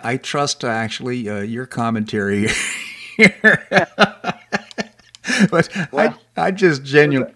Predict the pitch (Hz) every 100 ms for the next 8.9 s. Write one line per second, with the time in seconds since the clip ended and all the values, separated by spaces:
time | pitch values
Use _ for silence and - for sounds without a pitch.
0 | - - 151 - 190 214 190 156 165 151
1 | 143 143 131 127 123 123 123 113 110 104
2 | 107 - 127 117 110 98 104 120 120 -
3 | 107 - 117 110 107 107 127 113 104 104
4 | 101 - 117 107 104 113 101 101 101 -
5 | 113 98 95 95 95 90 87 85 - -
6 | - - _ - - 139 135 143 139 156
7 | 165 160 135 151 143 147 143 143 139 131
8 | 131 143 143 127 131 - 131 147